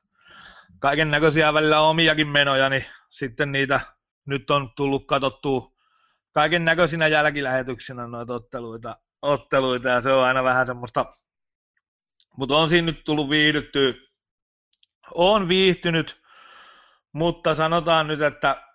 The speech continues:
kyllä nyt joskus tuntuu siltä, että, et niin tota, joku peli on ollut vähän pakkopullaakin, että ei niin paljon on niinku hyviä pelejä tossa läjässä,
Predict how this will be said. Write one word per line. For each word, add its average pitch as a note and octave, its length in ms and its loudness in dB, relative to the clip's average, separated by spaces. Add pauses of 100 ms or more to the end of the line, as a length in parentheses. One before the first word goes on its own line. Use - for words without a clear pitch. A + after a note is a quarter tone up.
(260)
kyllä C#3 200 -4
nyt D3+ 200 2
joskus D#3+ 560 0
tuntuu C3+ 480 -2
siltä, C3 460 -4
että, B2 320 -6 (480)
et B2 160 -4 (100)
niin A#2+ 220 -12
tota, A#2 480 -2 (1080)
joku C3 380 0
peli A#2+ 340 -4
on A#2 120 -8
ollut A2+ 260 -8
vähän A#2+ 220 -2
pakkopullaakin, G#2+ 1080 -8
että B2+ 280 -2
ei C3+ 300 -2 (1120)
niin F#3+ 240 2
paljon F3+ 320 4
on D#3 60 0
niinku D3 220 0
hyviä F3 380 4
pelejä B2 400 0
tossa A2 320 -6
läjässä, A#2+ 600 -2